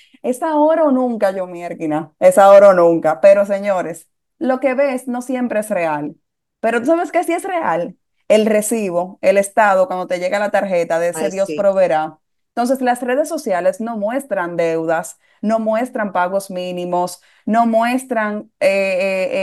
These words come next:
Speaker 1: eh, el estado, solo muestran cuando el paquete llegó, la ropita bien planchada.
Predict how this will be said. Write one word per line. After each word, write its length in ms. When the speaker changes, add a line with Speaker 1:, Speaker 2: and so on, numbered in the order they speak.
Speaker 1:
eh, 20
el 80
estado, 840
solo 260
muestran 340
cuando 180
el 80
paquete 320
llegó, 340
la 120
ropita 340
bien 160
planchada. 840